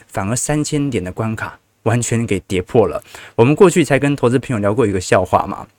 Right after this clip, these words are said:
就说对于上证 A 股来看哦，这一个年轻人可能社会历练刚毕业的时候哦，在两千年初可能看到上证指数是三千点哦，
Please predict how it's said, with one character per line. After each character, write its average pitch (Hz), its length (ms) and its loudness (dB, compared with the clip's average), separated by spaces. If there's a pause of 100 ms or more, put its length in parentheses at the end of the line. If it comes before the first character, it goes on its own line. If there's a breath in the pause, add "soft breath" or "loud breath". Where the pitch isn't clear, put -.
就 147 120 0
说 147 140 6
对 147 140 4
于 127 180 2 (360 soft breath)
上 131 240 0
证 127 160 0
A 131 120 0
股 107 140 -2
来 95 160 0
看 101 260 -4
哦， 76 140 -8
这 117 160 4
一 113 100 0
个 120 100 0
年 113 180 2
轻 110 240 -4
人 101 120 -2
可 98 120 -8
能 92 220 -6 (300 soft breath)
社 147 240 6
会 127 360 4 (440)
历 147 180 4
练 123 300 2
刚 139 180 2
毕 127 180 4
业 127 120 6
的 98 120 0
时 92 140 -6
候 101 260 0
哦， - 180 -8
在 127 140 0
两 101 200 -2
千 123 180 -4
年 107 180 -2
初 104 300 -6 (280 loud breath)
可 107 120 -2
能 113 160 0
看 135 140 -4
到 123 240 2 (380 soft breath)
上 135 200 2
证 120 160 4
指 98 120 -4
数 110 120 -4
是 113 80 -2
三 107 220 0
千 101 220 -4
点 85 200 -6
哦， - 140 -10